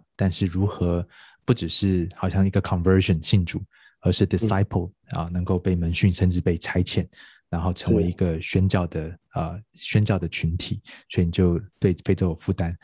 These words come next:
Speaker 1: 但是在整个申请的过程当中，也尊重差会的决定，你们把你们的想法丢出来，
Speaker 2: 是。
Speaker 1: 那差会刚好看到南非这边有这样的需要，所以你们就被差派到，差派到南非。你，所以你们在南非主-，
Speaker 2: 是。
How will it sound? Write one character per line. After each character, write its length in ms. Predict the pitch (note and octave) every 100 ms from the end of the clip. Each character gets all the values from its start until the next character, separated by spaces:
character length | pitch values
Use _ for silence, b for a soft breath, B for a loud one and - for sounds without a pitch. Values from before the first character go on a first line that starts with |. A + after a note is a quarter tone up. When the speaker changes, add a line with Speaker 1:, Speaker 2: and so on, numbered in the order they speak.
| B B
Speaker 1:
但 140 | - A2
是 80 |
在 100 | B2+
整 160 | B2 F2+
个 80 | F2+
申 180 | - A#2
请 160 | -
的 80 | F2
过 160 | - G2
程 200 | F2 F2
当 140 | F2+
中， 200 | F#2 F#2
也 80 | E2
尊 180 | - F#2+
重 160 | G2
差 160 | E2+ F#2+
会 140 | F#2+
的 100 | F2+
决 220 | E2 D#2
定， 180 | D#2+ E2+
你 80 | E2+
们 140 | F#2+
把 160 | G2 G2
你 100 | C3
们 140 | G2
的 80 | F2
想 180 | - A2
法 240 | G#2 D#2 _ -
丢 140 | G#2
出 160 | - A2
来， 200 | D#2+ F2+ _ B
Speaker 2:
是。 80 | B B B B
Speaker 1:
那 120 | G2
差 200 | F2 A2
会 320 | A2+ A2 F2 E2+
刚 160 | - F#2+
好 120 | G2
看 180 | - F#2
到 100 | F#2
南 220 | F2+ E2+
非 120 | F2+
这 120 | F2+ E2
边 260 | F2 F2 G2
有 100 | D#2+
这 140 | -
样 100 | F2
的 120 | E2+
需 240 | D#2+ - F#2
要， 200 | E2+ E2+ B B B -
所 160 | -
以 180 | F2 E2+ E2+
你 80 |
们 120 | E2 E2
就 140 | F#2+
被 160 | F#2 F2
差 220 | - F#2
派 160 | F#2
到， 160 | E2+ -
差 160 | - F#2+
派 160 | F#2
到 140 | F2 E2+
南 220 | E2+ F2
非。 260 | F#2 F2+ - B B -
你， 60 | G#2+
所 160 | -
以 40 | G3
你 80 |
们 100 | G2+
在 100 | G2+
南 160 | D3 G#2+
非 140 | A2+
主-， 60 | A2
Speaker 2:
是。 180 | - -